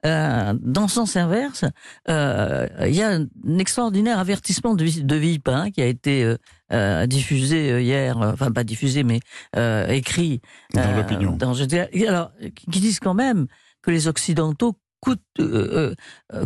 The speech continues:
Speaker 1: euh, ont deux risques devant eux, et deux risques graves. La première, c'est de voir, et ça je voudrais l-, l'avis de, de Charles Villeneuve là-dessus,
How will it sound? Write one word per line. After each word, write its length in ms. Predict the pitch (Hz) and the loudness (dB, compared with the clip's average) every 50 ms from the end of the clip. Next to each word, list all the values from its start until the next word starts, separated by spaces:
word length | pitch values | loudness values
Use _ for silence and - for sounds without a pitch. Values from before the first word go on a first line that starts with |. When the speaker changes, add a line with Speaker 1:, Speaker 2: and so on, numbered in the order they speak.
| - - - | -6 -2 -2
Speaker 1:
euh, 380 | - 101 101 - 143 139 135 147 | 0 0 2 0 0 2 2 2
ont 180 | 170 190 170 | 2 2 0
deux 180 | 151 147 233 247 | 0 0 0 0
risques 400 | 240 214 262 247 175 - - - | 0 0 -2 -2 -4 -4 -4 -2
devant 320 | 139 147 151 135 147 143 131 - | -2 0 0 0 0 -2 0 0
eux, 140 | 139 123 110 | 0 2 2
et 80 | 123 135 | 2 2
deux 140 | 147 185 175 | 0 0 0
risques 320 | 180 190 165 - - 123 | 0 0 -2 -2 -2 -2
graves. 640 | 117 110 117 113 147 170 202 269 294 294 294 285 285 - _ _ _ - _ _ - | 0 0 0 0 0 0 0 -2 -2 -4 -4 -6 -8 -12 _ _ _ -20 _ _ -2
La 160 | - 190 190 | -2 -2 -2
première, 540 | - - 190 185 175 175 165 151 135 131 - | -2 -2 0 0 2 2 2 2 2 0 0
c'est 180 | - - 233 | 0 0 2
de 100 | 202 180 | 2 2
voir, 560 | 175 165 156 151 160 151 139 135 123 - - - | 2 2 2 2 2 2 2 0 0 -2 -2 -2
et 60 | 127 | -2
ça 160 | - 139 135 | 0 0 0
je 100 | 127 131 | 0 0
voudrais 200 | 110 110 139 135 | 0 0 0 0
l-, 120 | 123 117 113 - - - - - | 0 -2 -4 -6 -16 -12 -6 -2
l'avis 400 | 135 135 135 131 135 147 160 156 | 0 0 2 2 2 2 2 2
de, 160 | 143 - - | 0 0 0
de 160 | - 156 165 | 0 0 -2
Charles 300 | 160 - - - 135 135 | 0 0 0 0 0 0
Villeneuve 300 | 135 139 139 135 131 127 | 0 0 2 2 2 2
là-dessus, 440 | 131 104 107 120 - - 254 254 | 2 2 0 0 0 0 0 0